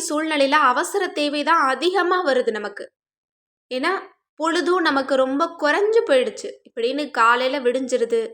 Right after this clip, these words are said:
கொஞ்ச நேரத்திலேயே நைட் ஆயிருது. இந்த மாதிரி நமக்கு நேரமும் நமக்கு குறைஞ்சு போயிருச்சு. அதனால தான்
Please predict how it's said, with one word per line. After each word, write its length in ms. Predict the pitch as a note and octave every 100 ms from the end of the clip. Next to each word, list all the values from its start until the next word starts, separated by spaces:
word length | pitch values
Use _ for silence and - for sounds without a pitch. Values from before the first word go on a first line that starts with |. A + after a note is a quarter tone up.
| - _
கொஞ்ச 460 | - C4 C#4+ D4 E4
நேரத்திலேயே 800 | D4+ D#4 D4+ D4+ D4 D#4 E4+ -
நைட் 280 | B3 C4 C4
ஆயிருது. 480 | A#3 G#3+ G#3 G3+ - _ _ _
இந்த 180 | - C#4+
மாதிரி 320 | D#4+ E4 D#4
நமக்கு 380 | E4 C#4 C4 D4
நேரமும் 720 | C#4 B3 B3+ C#4+ D4 C#4+ D4+ C4+
நமக்கு 360 | A#3 A#3 A#3 A#3
குறைஞ்சு 400 | A#3+ C4+ D#4 C#4+
போயிருச்சு. 360 | C4 G#3+ G#3 -
அதனால 380 | - A3 B3+ B3
தான் 360 | A3 A#3 D4+